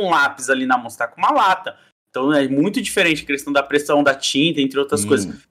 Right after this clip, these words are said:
Speaker 1: Então os primeiros vão sair uma merda, obviamente, porque é a sua primeira vez, mas aí conforme você vai pegando umas manhas, vai entendendo como funciona, você vai evoluindo. E é muito louco que aqui no Brasil, não tem tanto youtuber que faz vídeo, né, de grafite.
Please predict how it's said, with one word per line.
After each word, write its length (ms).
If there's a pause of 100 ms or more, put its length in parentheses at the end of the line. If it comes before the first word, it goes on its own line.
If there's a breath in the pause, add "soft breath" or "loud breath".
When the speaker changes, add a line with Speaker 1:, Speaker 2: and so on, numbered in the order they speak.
(140)
Speaker 1:
Então 280 (120)
os 120
primeiros 360
vão 100
sair 180
uma 200
merda, 580 (180 loud breath)
obviamente, 600
porque 180
é 40
a 20
sua 160
primeira 320
vez, 220
mas 180
aí 80
conforme 320
você 100
vai 140
pegando 340
umas 140
manhas, 300
vai 100
entendendo 380
como 120
funciona, 640 (160 loud breath)
você 140
vai 200
evoluindo. 600 (160 loud breath)
E 60
é 40
muito 220
louco 300
que 80
aqui 160
no 100
Brasil, 640 (440)
não 80
tem 220
tanto 340
youtuber 680
que 460
faz 300
vídeo, 280
né, 140
de 120
grafite. 680